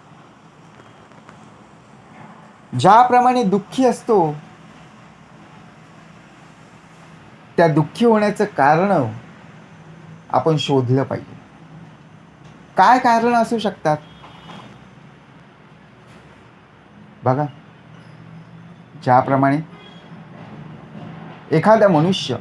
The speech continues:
आपल्याला काही बोलून गेला, जी व्यक्ती बोलून गेलेली आहे,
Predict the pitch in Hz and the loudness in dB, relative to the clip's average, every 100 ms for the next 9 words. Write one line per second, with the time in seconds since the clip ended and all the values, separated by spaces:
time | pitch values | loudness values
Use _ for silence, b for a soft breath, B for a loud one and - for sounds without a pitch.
0 | - - - - - - - - - - | -10 -20 -20 -20 -20 -20 -20 -20 -20 -20
1 | - - - - - - - 135 165 165 | -20 -20 -20 -20 -20 -20 -4 -2 2 2
2 | 165 143 151 156 117 123 160 139 98 95 | 2 2 2 2 0 0 0 -2 -6 -8
3 | - - - - - - - - - - | -16 -20 -20 -20 -20 -20 -20 -20 -20 -20
4 | - - - - - - - - - - | -20 -20 -20 -20 -20 -20 -20 -20 -20 -20
5 | - - - - - - - - - - | -20 -20 -20 -20 -20 -20 -20 -20 -20 -8
6 | 123 196 311 277 247 - 277 208 185 220 | -2 2 4 4 2 2 0 4 4 4
7 | 269 233 208 208 202 190 139 139 | 2 2 0 0 2 2 2 -2